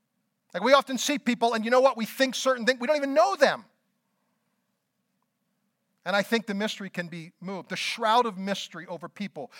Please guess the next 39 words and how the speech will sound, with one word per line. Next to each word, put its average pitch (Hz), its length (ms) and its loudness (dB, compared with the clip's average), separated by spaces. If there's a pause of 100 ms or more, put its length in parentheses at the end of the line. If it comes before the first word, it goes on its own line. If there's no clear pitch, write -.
(140)
can 185 140 -4
be 196 120 -6
removed 165 300 -8
when 170 140 -6
we 151 100 -14
simply 196 420 -8
move 165 260 -14
toward 170 280 -8
them 147 100 -10
intentionally 120 640 -14 (1080)
to 165 60 -16
get 143 160 -8
to 151 80 -16
know 131 120 -10
their 117 100 -16
story. 95 320 -20 (1400)
And 175 80 -12
so 220 100 0
I'm 233 100 4
gonna 254 140 4
ask 240 320 2
you 240 60 -8
this 202 220 -8
week, 156 140 -10
I 185 120 2
know 190 360 -2
this 240 180 -6
sounds 196 360 -4
scary 123 480 -10
for - 140 -20
some - 240 -20
of - 100 -20
you. - 100 -20 (760)
Some 262 220 4
of 277 80 2
you 277 100 -2
right 262 240 6
now 269 220 4
are, 220 200 2